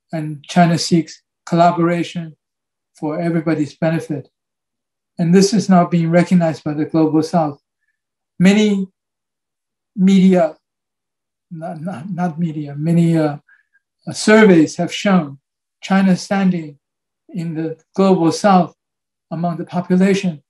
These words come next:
has been rising, even though it's been falling within, within the United States, given the machinations and the, how it's attacking the Chinese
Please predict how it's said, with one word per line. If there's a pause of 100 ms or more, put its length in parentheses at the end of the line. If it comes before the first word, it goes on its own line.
(180)
has
been
rising, (840)
even
though
it's
been
falling
within,
within
the
United
States, (560)
given
the
machinations (560)
and
the, (800)
how
it's (160)
attacking
the
Chinese